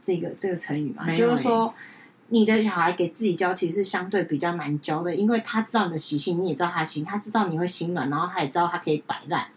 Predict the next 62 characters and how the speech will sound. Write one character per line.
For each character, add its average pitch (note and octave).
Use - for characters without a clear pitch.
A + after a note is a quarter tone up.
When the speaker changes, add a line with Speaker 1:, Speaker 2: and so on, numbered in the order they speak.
Speaker 2:
对。 -
Speaker 1:
所 C4+
以 C4+
常 G#3+
常 F#3+
就 A3
会 G#3+
说 G#3+
什 G3+
么， E3
你 F3
的 F3
小 D#3+
孩 F3
要 G3
给 F3+
别 D3
人 D3
教， D3+
比 G#3
如 G3+
说 B3+
不 B3+
要 G#3
在 A#3
自 A3
己 F#3
的 D#3+
公 F3
司， F#3
要 G3
去 G3+
别 F3+
人 D3+
的 D#3
公 E3
司 D#3+
这 D#3
样， D3+
他 E3
才 E3
不 D#3
会 D#3+
摆 -
烂。 D3
Speaker 2:
嗯 E3+
哼。 D#3
Speaker 1:
那 C#4
我 G3+
觉 A#3+
得 C4+
易 D#4+
子 F#3
而 E3
教 G3+
这 G#3
件 G#3
事 A3
情 D#3+
也 D#3
可 G3
以 D3